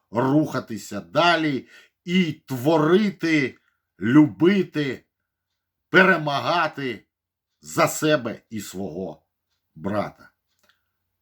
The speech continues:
А сьогодні, вшановуючи пам'ять Дмитра Капранова, я хотів би продекламувати вам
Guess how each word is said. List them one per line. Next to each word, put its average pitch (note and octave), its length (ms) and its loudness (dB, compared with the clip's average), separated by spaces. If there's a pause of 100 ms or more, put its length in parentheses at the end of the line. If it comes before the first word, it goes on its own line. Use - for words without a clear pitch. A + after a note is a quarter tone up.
(340)
А D3 120 2
сьогодні, E3+ 760 0 (1040)
вшановуючи A3+ 800 2
пам'ять E3 960 0 (340)
Дмитра D#3 460 -2
Капранова, D#3+ 680 0
я E3+ 220 0
хотів F3+ 400 -6
би C#3+ 420 -2
продекламувати C3+ 1700 -2
вам B2+ 680 -2